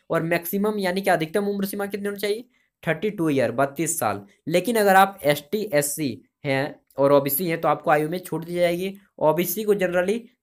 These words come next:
तीन साल की छूट मिलती है और एसटी, एससी वालों को पाँच साल की, और जो पीडब्ल्यूडी कैंडिडेट हैं, यानी कि जो फिजिकल रूप से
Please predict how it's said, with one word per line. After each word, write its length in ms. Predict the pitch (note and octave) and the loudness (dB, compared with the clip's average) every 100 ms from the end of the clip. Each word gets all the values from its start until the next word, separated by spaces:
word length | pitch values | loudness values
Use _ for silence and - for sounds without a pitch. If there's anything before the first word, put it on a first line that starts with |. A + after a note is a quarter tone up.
| - | -8
तीन 160 | F3+ | -4
साल 200 | G3 F#3+ | 2 2
की 100 | F#3 | 2
छूट 180 | G3 G3+ | -2 -2
मिलती 320 | G3 F#3+ F#3+ F#3+ | -2 -4 -2 0
है 180 | G#3+ A#3+ _ - | 0 -4 _ -4
और 160 | D#3 | 2
एसटी, 280 | D3+ D#3+ F#3+ | 2 2 0
एससी 240 | F#3 F3+ | -2 -2
वालों 240 | F3 E3 E3 | 0 0 0
को 160 | G#3 C4 - _ _ _ | -2 -4 -6 _ _ _
पाँच 220 | D#3 D#3 | 0 2
साल 200 | D#3 C#3+ | 2 -2
की, 280 | B2 A#2+ A2 - _ - | -2 -8 -10 -12 _ 0
और 220 | D#3 F#3 | 4 4
जो 140 | F3 F#3 | 4 -2
पीडब्ल्यूडी 520 | - G#3 G3+ F#3 F#3 | -2 0 0 0 -4
कैंडिडेट 520 | F3+ E3+ D#3+ D#3+ D#3 | -4 -8 -8 -8 -6
हैं, 220 | F3+ G3+ _ | -6 -8 _
यानी 180 | C3+ D3 | -6 -4
कि 120 | D3+ | -4
जो 120 | D3+ D3+ - | -6 -6 -6
फिजिकल 340 | D3+ D3+ E3+ | -8 -2 -2
रूप 180 | E3+ F3 | -2 -2
से 200 | - F3 | -2 -2